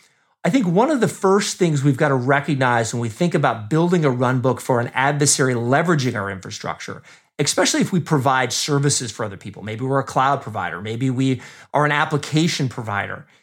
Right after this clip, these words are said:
is what is the extent of the damage? What are they doing? And the, the first inclination people have is just to go shut things off. And that's usually the wrong answer because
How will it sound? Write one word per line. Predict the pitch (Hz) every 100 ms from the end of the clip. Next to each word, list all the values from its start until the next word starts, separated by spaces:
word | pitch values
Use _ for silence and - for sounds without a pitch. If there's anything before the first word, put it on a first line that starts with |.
| _ _ _
is | 180 180 160 - - _ _ _ _ _ 131 120
what | 143 208 269
is | 269 208
the | 214
extent | - - - 175 160
of | 131
the | 131
damage? | 117 127 135 98 -
What | 113 131
are | 170
they | 175
doing? | 131 131 135 120
And | 120 117
the, | 135 131 - -
the | - 135
first | - 190 208 269 -
inclination | 185 - 165 151 151 -
people | 143 143 127
have | 107 - 120 147 208 214 - _ _
is | 147
just | - 185
to | 170
go | 156
shut | 143 - 143 -
things | 139 120
off. | 117 156 113 101 -
And | 139 147
that's | 170 -
usually | 160 214 208
the | 175 143
wrong | 123 135 131
answer | 135 185 196 139
because | 120 120 156 135 -